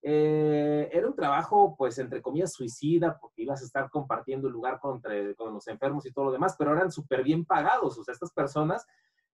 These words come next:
por eso se metían a esta chamba, ¿no? O sea, no soy médico, soy una persona normal, pero, pues, si me van a pagar súper bien y en una época en la que verdaderamente el hambre y la enfermedad eran muy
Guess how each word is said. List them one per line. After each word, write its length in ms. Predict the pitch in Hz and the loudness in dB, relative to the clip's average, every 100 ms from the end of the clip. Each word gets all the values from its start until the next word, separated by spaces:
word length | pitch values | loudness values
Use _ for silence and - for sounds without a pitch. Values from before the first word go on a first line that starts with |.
| _ _ _ | _ _ _
por 160 | 156 185 | 4 4
eso 160 | 226 | 4
se 100 | 214 | 0
metían 280 | 165 156 180 | 2 2 2
a 20 | |
esta 160 | 175 165 | 0 2
chamba, 400 | 196 196 165 98 | 4 4 2 -2
¿no? 180 | 147 220 | -2 -2
O 80 | |
sea, 140 | - 131 | -2 -2
no 100 | 151 | 2
soy 160 | 185 | 4
médico, 540 | 170 175 185 202 226 220 | 6 6 4 0 -2 0
soy 220 | 180 170 | 2 2
una 200 | 170 160 | 0 -2
persona 240 | 151 165 | -4 -2
normal, 520 | 170 156 143 170 226 - | 0 0 2 2 0 0
pero, 420 | 170 135 120 110 | 2 4 0 -2
pues, 200 | 113 107 104 104 101 98 _ _ _ | -6 -6 -8 -18 -20 _ _ _ _
si 100 | 110 | -10
me 100 | 110 | -2
van 160 | 147 | 0
a 80 | 185 | 2
pagar 220 | 147 170 | 2 2
súper 320 | 170 151 123 | 0 0 0
bien 300 | 127 160 170 | 2 2 2
y 160 | 131 104 | 0 -4
en 220 | 95 95 _ _ _ 98 117 | -10 -16 _ _ _ _ -6
una 180 | 135 | -2
época 360 | 139 139 - 139 | 0 -2 -4 -4
en 80 | 120 | -2
la 160 | 113 107 | -6 -6
que 140 | 104 | -6
verdaderamente 800 | 104 101 101 120 135 131 131 135 | -4 -6 -4 -4 -4 -8 -4 -2
el 100 | 120 | 0
hambre 460 | 123 135 131 131 127 | -2 -2 -4 -2 -4
y 300 | 117 107 101 | -8 -16 -16
la 80 | 101 | -14
enfermedad 460 | 110 104 117 135 | -12 -6 -4 -4
eran 200 | 131 120 | -4 -8
muy 380 | 117 139 127 | -6 -4 -4